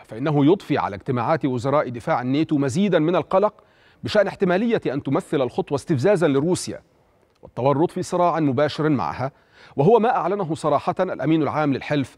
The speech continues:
يانس ستولتنبرغ. دراسات استراتيجية أكدت أن الدعم العسكري لأوكرانيا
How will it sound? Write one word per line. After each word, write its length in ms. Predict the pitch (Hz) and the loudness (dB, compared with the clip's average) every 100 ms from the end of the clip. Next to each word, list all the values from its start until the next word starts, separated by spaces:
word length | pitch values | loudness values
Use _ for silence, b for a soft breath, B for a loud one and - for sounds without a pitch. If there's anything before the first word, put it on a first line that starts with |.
| _ _ _ - | _ _ _ -6
يانس 400 | 131 143 139 - | 2 2 0 -6
ستولتنبرغ. 580 | - 135 143 107 71 - _ _ _ _ _ _ _ b b b b | -8 -6 -4 -6 -6 -14 _ _ _ _ _ _ _ b b b b
دراسات 400 | 143 175 - 311 | 2 2 4 -2
استراتيجية 640 | 294 196 196 165 139 190 135 - - | -4 -2 -2 0 -2 -2 -4 -6 -14
أكدت 400 | - 160 175 - | -4 0 0 -2
أن 160 | 127 | -6
الدعم 320 | 123 123 180 | -2 -2 0
العسكري 500 | 143 101 - 143 165 | -2 -4 -6 -2 0
لأوكرانيا 640 | 147 120 - 165 180 170 | 0 -2 -2 0 2 0